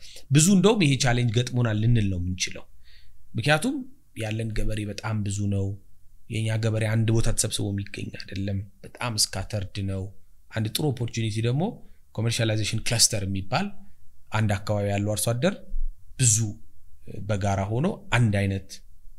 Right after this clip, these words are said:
ኮሞዲቲ በአንድ ወቅት ይዝራ፣ በአንድ ወቅት ምርቱን ይሰብስብ የሚለው አፕሮች ለሚጀምሩ ሰዎች ጥሩ ኦፖርቹኒቲ ነው። በትንሽ ወጪ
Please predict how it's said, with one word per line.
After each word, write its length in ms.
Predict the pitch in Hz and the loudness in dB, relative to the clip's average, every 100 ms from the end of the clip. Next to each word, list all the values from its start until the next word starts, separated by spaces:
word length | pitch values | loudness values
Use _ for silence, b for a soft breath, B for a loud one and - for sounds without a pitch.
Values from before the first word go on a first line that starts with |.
| - - | -12 -6
ኮሞዲቲ 440 | 104 110 123 123 240 277 B B B - - | -2 0 0 2 2 2 B B B -10 -10
በአንድ 420 | - - 110 101 104 - - | -12 -4 0 0 -2 -12 -6
ወቅት 240 | 101 - - | -6 -4 -2
ይዝራ፣ 260 | 101 104 160 226 | 0 4 2 2
በአንድ 340 | 117 95 101 | -4 -2 0
ወቅት 220 | 101 98 - | 0 -2 -6
ምርቱን 360 | 101 - - 104 98 b b | -6 -4 0 0 -2 b b
ይሰብስብ 380 | - 107 104 120 | -2 0 2 2
የሚለው 280 | 104 104 104 | 2 2 0
አፕሮች 420 | 107 - 233 - - b b b - - - | -2 0 -2 -2 -6 b b b -14 -16 -6
ለሚጀምሩ 640 | 107 120 139 123 131 123 131 | 2 6 10 10 10 8 6
ሰዎች 260 | 127 190 180 | 4 2 0
ጥሩ 160 | - 101 | -2 -4
ኦፖርቹኒቲ 500 | - - - - - | -6 -10 -8 -8 -10
ነው። 120 | - | -8
በትንሽ 360 | 104 117 110 107 | -6 0 2 2
ወጪ 180 | 110 107 | 2 0